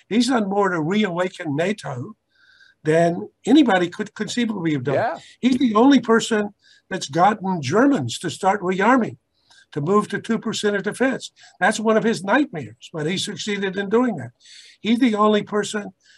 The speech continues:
Speaker 1: that has, uh, gotten people to look at his regime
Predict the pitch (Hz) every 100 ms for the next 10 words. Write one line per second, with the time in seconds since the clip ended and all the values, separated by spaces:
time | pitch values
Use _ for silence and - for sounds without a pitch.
0 | _ - 180 180 - 175 170 170 - -
1 | _ _ _ _ 160 156 123 185 226 196
2 | 208 208 175 156 151 190 269 - - -
3 | 170 180 - _ 196 175 175 170 131 180
4 | 254 160 123 170